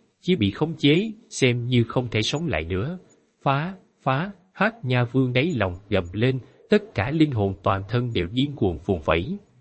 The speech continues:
muốn đột phá sự cưỡng ép khống chế của La Phong. Nổ, Hắc Nha Vương vừa tránh thoát được trấn áp khống chế, liền lập tức làm nổ tung bất hủ thần thể.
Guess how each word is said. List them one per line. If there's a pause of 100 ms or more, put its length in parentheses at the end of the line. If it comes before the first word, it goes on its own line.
(140)
muốn
đột
phá
sự
cưỡng
ép
khống
chế
của
La
Phong. (380)
Nổ, (380)
Hắc
Nha
Vương
vừa
tránh
thoát
được
trấn
áp
khống
chế, (360)
liền
lập
tức (140)
làm
nổ
tung
bất
hủ
thần
thể.